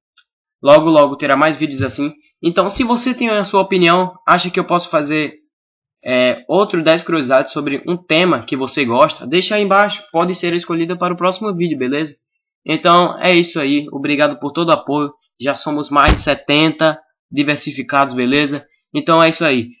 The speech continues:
vamos chegar junto, esse mês a meta é bater os cem inscritos para que possamos ter um vídeo especial,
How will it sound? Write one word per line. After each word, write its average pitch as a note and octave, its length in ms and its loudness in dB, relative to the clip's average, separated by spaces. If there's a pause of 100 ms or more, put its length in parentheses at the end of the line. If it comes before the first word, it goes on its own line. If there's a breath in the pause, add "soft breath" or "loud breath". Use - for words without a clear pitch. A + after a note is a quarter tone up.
(100)
vamos E3 260 0
chegar D3+ 300 0
junto, D#3+ 540 -4 (500)
esse F#3 300 0
mês D3+ 340 2
a D3+ 80 0
meta C3+ 520 -4
é C#3 100 -8
bater C#3 320 0
os C3+ 100 -2
cem F3 160 0
inscritos D#3 460 -2
para D3+ 260 0
que - 140 -12
possamos D3+ 400 -4
ter D3+ 160 -4
um C#3 100 -6
vídeo D#3 200 -2
especial, D#3 680 -4